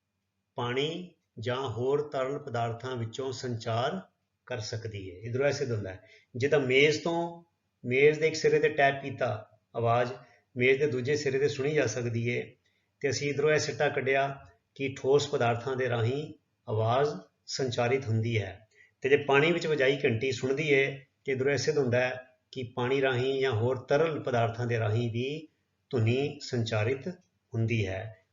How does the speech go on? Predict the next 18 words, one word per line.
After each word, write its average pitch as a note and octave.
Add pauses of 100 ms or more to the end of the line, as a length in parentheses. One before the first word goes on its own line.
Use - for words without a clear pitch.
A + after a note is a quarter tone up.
ਸੰਚਾਰ A#2
ਕਰ A#2+
ਸਕਦੀ F#2
ਹੈ। E2 (1900)
ਆਓ C3+
ਹੁਣ D#3 (260)
ਪੰਨਾ D3+
ਨੰਬਰ C#3
ਇੱਕ C3+
ਸੌ C#3
ਪੈਂਤੀ A#2+
ਦੇ C3
ਸਵਾਲ G#2+
ਦੇਖੀਏ। G#2 (540)
ਬੱਚਿਓ, C3+
ਇਹ E3+
ਜਿਹੜੇ E3
ਸ-, D#3